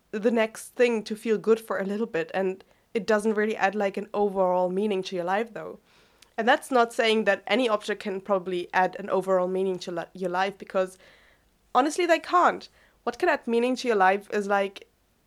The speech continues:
your purpose and people in your life, in a way. And that adds me to, like, the next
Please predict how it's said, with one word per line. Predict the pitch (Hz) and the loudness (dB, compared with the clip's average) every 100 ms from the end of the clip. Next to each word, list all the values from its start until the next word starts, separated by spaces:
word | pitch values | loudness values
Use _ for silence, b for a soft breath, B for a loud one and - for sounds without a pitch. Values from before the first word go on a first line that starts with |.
| _ | _
your | 214 208 | -6 -6
purpose | 208 185 185 285 294 - | -2 -2 -2 -4 -4 -6
and | - 226 226 - _ | 0 0 0 -8 _
people | 294 294 196 | -8 -4 -4
in | 175 | -4
your | 165 | -6
life, | 160 160 - - | -6 -8 -10 -6
in | |
a | 180 | -4
way. | 165 165 185 _ _ _ _ _ _ _ - - | -4 -8 -12 _ _ _ _ _ _ _ -8 -4
And | 254 | 0
that | 320 - - | 0 0 2
adds | 233 226 | 2 2
me | 240 233 | -4 -2
to, | 254 | 0
like, | 226 220 | 0 2
the | 233 | 2
next | 233 214 - - | 2 2 -2 -18